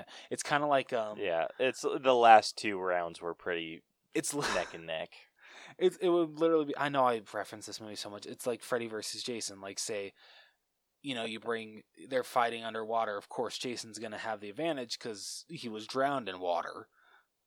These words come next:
Speaker 2: He turns into
Speaker 1: So
Speaker 2: Bane. He's just
Speaker 1: Oh,
Speaker 2: like
Speaker 1: gosh.
Speaker 2: <laughs>
Speaker 1: <laughs> Oh, my gosh. That'd be so
Speaker 2: Like, I was
Speaker 1: funny.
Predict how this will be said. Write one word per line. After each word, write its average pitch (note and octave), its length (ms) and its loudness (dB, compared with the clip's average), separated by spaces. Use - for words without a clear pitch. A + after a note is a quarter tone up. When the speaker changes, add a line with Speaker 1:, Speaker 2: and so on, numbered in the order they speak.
Speaker 2:
He A#2 140 -4
turns G#2+ 300 2
into G2 180 -2
Speaker 1:
So E2+ 80 -12
Speaker 2:
Bane. F#2 480 -2
He's F#2 120 -16
just F#3 120 -4
Speaker 1:
Oh, B2+ 160 8
Speaker 2:
like F2 160 2
Speaker 1:
gosh. - 760 4
Speaker 2:
<laughs> - 500 8
Speaker 1:
<laughs> A#3 80 4
Oh, C3 240 -4
my G#2+ 100 -10
gosh. - 680 -6
That'd C#3+ 260 -4
be F3 80 -12
so - 340 2
Speaker 2:
Like, E2 80 0
I F2+ 40 2
was G#2+ 220 0
Speaker 1:
funny. A2+ 200 -10